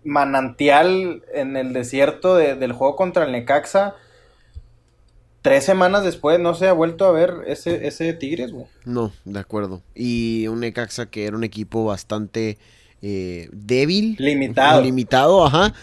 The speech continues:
Speaker 2: como para echar campanas al vuelo. Oye, y háblame de Tigres, ahora sí que ya, ya volvimos al partido. La alineación que esperamos para este encuentro contra Toluca, güey. ¿Se viene lo mismo o por fin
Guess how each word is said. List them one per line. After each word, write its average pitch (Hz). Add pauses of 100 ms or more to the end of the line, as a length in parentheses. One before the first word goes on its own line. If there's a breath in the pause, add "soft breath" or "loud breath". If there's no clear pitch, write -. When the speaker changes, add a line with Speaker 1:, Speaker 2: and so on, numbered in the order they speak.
(160 loud breath)
Speaker 2:
como 127
para 113
echar 107
campanas 113
al 87
vuelo. 73 (640 loud breath)
Oye, 156 (400 soft breath)
y 175
háblame 214
de 214
Tigres, 165
ahora 131
sí 151
que 156
ya, 143
ya 127
volvimos 139
al 139
partido. 117 (520 soft breath)
La 160
alineación 160
que 226
esperamos 180
para 151
este 156
encuentro 175
contra 147
Toluca, 117
güey. 58
¿Se 156
viene 208
lo 226
mismo 233 (100)
o 170
por 160
fin 208